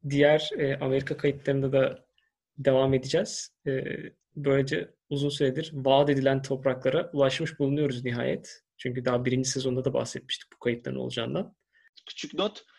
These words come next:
Speaker 2: Çünkü orada çok önemli. Şimdi biz hissedemiyoruz. Yani yanlış anlaşılmasın. Hümanist olmadığımızdan değil. Yani nine eleven falan orada gerçekten bir travma. Her yerde memorial'ları falan var. Yani orada çok anı, mesela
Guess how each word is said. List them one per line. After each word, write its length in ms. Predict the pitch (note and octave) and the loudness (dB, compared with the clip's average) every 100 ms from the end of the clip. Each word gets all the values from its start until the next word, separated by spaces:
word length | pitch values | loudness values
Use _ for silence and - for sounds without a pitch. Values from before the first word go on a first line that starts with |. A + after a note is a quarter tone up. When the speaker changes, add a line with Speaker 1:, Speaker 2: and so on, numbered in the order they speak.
| _ _ | _ _
Speaker 2:
Çünkü 180 | E3 D3 | -6 -2
orada 360 | E3 F3 E3+ | 2 2 2
çok 180 | F3 D#3+ | -2 0
önemli. 440 | D#3+ C#3+ D3+ F#3 D3+ | 2 4 4 0 -4
Şimdi 200 | B2 E3 | -4 -4
biz 160 | D#3 | -8
hissedemiyoruz. 800 | D#3+ - D#3 E3+ D3 C3 G3 - _ - _ _ | -4 -2 0 2 2 0 -4 -12 _ -20 _ _
Yani 420 | B2 C3+ C#3 C#3 - - - _ _ - | 0 2 4 2 -2 -16 -20 _ _ -2
yanlış 300 | C#3 C#3+ D3+ | 2 2 4
anlaşılmasın. 720 | D3 D3 D#3 D3 B2 G2+ - - | 2 2 -2 -4 -4 -8 -10 -12
Hümanist 680 | - G2+ B2 C3+ C#3 - C#3 | -10 -4 2 2 2 0 0
olmadığımızdan 680 | C3+ C3+ C3 C3+ C3+ C3 | 4 4 4 2 2 2
değil. 200 | D#3+ G3+ - _ - _ _ _ | 2 0 -10 _ -20 _ _ _
Yani 340 | G2+ A2 A2+ A2+ | -6 -4 -2 2
nine 340 | C#3 D#3+ D#3+ | 4 4 4
eleven 480 | D3+ D#3 D#3 D#3+ - | 4 4 4 0 -4
falan 320 | C3+ D3+ D3 - | -2 0 -2 0
orada 300 | C#3+ C#3 D3+ | 0 2 2
gerçekten 580 | D3 D3 C3+ - D3+ C#3+ | 2 2 0 0 0 0
bir 80 | |
travma. 540 | D3 C3+ B2+ A2+ C#3 - _ _ _ _ | 0 2 2 0 -6 -12 _ _ _ _
Her 160 | B2+ B2+ | -6 -2
yerde 280 | B2 A#2+ A#2+ | -2 -2 -2
memorial'ları 680 | A#2 A#2+ A#2+ A#2+ A#2 A#2 | -2 -2 -2 -4 -4 -6
falan 320 | A#2 A#2 A2+ A2 | -6 -6 -6 -6
var. 160 | D3 F3+ F#3 - _ _ _ | -8 -10 -12 -18 _ _ _
Yani 140 | G2+ - | -12 -10
orada 320 | A2 A2 A2+ | -10 -8 -8
çok 260 | - - - | -8 -12 -12
anı, 240 | A#2 G#2+ - _ - | -10 -10 -14 _ -20
mesela 320 | A2 A2 | -10 -6